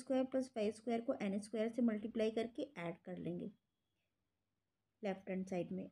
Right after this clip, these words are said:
अब राइट हैंड साइड में एम एक्स plus n y whole square को open करेंगे, ए plus b whole square is equal to a square plus b square plus two ए बी के formula से। तो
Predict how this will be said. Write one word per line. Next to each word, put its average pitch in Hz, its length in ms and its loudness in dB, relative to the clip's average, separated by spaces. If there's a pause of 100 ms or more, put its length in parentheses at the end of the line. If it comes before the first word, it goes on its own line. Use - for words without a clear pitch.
(100)
अब 233 120 -4
राइट 202 300 6
हैंड 262 180 6
साइड 240 240 6
में 269 220 6 (880)
एम 226 200 4
एक्स 262 160 2
plus 262 280 0
n 233 200 6
y 254 140 8
whole 233 260 6
square 226 380 -2 (100)
को 294 60 4 (380)
open 208 360 2
करेंगे, 175 400 0 (1080)
ए 220 200 -4
plus 220 160 2 (100)
b 226 100 4
whole 220 260 6
square 220 340 2
is 220 100 -4
equal 220 240 2
to 220 80 4
a 214 120 8
square 220 380 0
plus 220 160 0 (120)
b 208 120 0
square 214 400 0
plus 208 320 0
two 208 120 2
ए 190 120 6
बी 185 100 0
के 202 200 -4
formula 175 420 0
से। - 200 -8 (2750)
तो - 100 -6